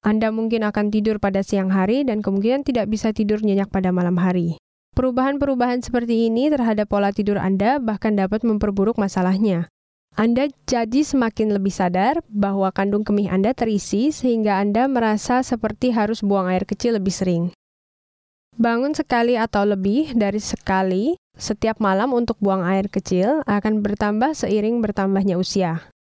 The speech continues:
Telah ditemukan bahwa satu dari dua wanita dan dua dari tiga pria s-, berusia lima puluh sampai lima puluh sembilan tahun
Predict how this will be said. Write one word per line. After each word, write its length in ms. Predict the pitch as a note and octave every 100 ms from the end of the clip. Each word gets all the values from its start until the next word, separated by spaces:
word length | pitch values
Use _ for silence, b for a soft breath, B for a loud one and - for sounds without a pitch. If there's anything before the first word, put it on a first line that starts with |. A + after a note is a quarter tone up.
| _ _ _ _ _ -
Telah 240 | A#3+ B3
ditemukan 640 | C4 C4+ C4 C4 - D4+ D#4+
bahwa 240 | A3 G#3+
satu 400 | G#3+ B3+ C#4 F4+
dari 240 | C4+ A#3+ G#3+
dua 160 | F#3+
wanita 480 | F#3 F#3 G3 G3 G3
dan 240 | F#3+ F#3
dua 240 | F#3+ A#3 C4
dari 160 | A#3+
tiga 320 | A#3+ B3 A3+ A3
pria 400 | A#3 A3 A3 A3+
s-, 160 | - -
berusia 480 | G#3 A#3 A3+ B3 A#3
lima 240 | A3+ G#3+
puluh 320 | G3 A3 B3+
sampai 320 | C4+ A#3 G#3 G3
lima 240 | G3 F3+
puluh 160 | G3+ A3+
sembilan 400 | A3+ G3 F#3 F#3+
tahun 400 | F#3 A3+ D4+